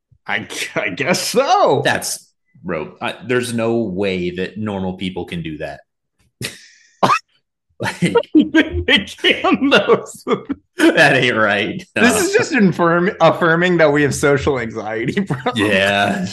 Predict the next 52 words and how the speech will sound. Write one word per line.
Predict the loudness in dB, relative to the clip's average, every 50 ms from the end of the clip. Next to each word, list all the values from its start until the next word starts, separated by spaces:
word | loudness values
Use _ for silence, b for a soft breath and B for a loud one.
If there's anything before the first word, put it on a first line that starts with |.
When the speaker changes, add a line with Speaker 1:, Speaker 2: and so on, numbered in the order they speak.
| -6 -4
Speaker 2:
I'm | -2 0 2
Speaker 1:
That's | 2 2 0 0
all | -2 0 0
Speaker 2:
way | 2 2 2 2 0
Speaker 1:
I'm |
Speaker 2:
too | 0 0
Speaker 1:
learning. | 0 0 0
Speaker 2:
deep | 0 0 0 0 0
into | 0 0 2 2 2 2
it | 0
at | 0 -2
this | -2 -4 -4 -4 -6
point. | _ -4 -4 -2 -2 -2 -4 -8 _ -4
Bro, | 0 2
when | 2 2
I'm | 2 2
Speaker 1:
Um, | 2
Speaker 2:
listening | 2 0 0 0 0 0
to | 0 0
someone, | 0 0 0 0 0
I'm | 0 0
gonna | -2 -2
pick | -2 -2 -2 -2
something | -2 -4 -4 -2 -2 -2
out | 0 0 -2 -2
and | -2 -2
I'm | -2
gonna | -2 -2 -4
think | -4 -4 -4
about | -4 -2 -2 -2 -2
it | -2 -4
real | -2 -2 -2 -2 -2 -2
hard | 0 0 0 0 -2 -4 -6
for | -6 -4 -4
a | -4
second | -4 -6 -6 -6 -4 -6 -6
and | -4 -4
bring | -2 -2 -4
it | -4 -4 -4
back | -4 -4 -6 -4 -4
up. | -4 -4 -4 -4 -6 _ _ _ _ _ _
Speaker 1:
But | 0 2 2 2
see, | 0 0 2
then | 2 2 2 2 2 2 2 2 0 0 -2 -2 -2 -4 -4 -8 _ _ _ _ 0
I've | 0 0 0 -2 -6 -8 -4
been | -4 -2 0
trying | 2 2 2
to | 2
make | 2 2 2 0
an | -2 -2 -2 -2
active | -2 -2 -2 -4 -6 -8 -6 -6
effort | -4 -6 -4 -4 -2 -2 -2 -2 -2 -6 -14